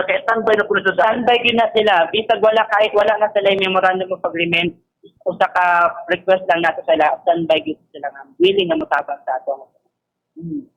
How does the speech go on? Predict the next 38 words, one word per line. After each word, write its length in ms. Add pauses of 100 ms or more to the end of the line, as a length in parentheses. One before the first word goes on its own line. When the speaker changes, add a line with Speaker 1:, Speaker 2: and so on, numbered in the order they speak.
Speaker 1:
Oh, 160
pero 320
da-, 160
da-, 180 (120)
may 100
uga 240
itong 160
mga 220 (640)
volunteers. 640 (380)
Mga 160
pila 240
ka, 240
ah, 300 (180)
adlaw 260
o 220
oras, 260
ah, 80
di 140
sila 160
nato 160
natapos 480
niya 160
pag, 240
ah, 340
pag, 220
ah, 240
Speaker 2:
Pila 240
ra 100
ka 160
oras? 360 (480)
Wala 200 (120)
ray 80
adlaw. 560
Pila 200
ra 120
dito, 320
kay 120
grabe 280